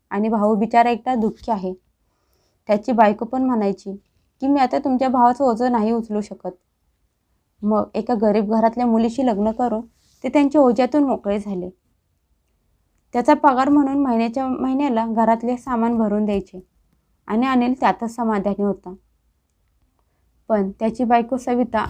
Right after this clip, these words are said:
अशा आयुष्याचा विचार पण करू शकत नव्हती की ते एका, एका पैशासाठी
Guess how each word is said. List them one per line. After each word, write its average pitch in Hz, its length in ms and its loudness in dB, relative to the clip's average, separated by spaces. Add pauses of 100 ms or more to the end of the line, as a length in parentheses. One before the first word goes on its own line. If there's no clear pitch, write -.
(120)
अशा 226 220 2
आयुष्याचा 269 480 0
विचार 226 300 0
पण 262 160 -4
करू 240 200 0
शकत 202 280 -4
नव्हती 202 360 -4 (540)
की 226 60 -6 (100)
ते 233 60 0
एका, 233 180 -2
एका 240 200 -2
पैशासाठी 226 720 -4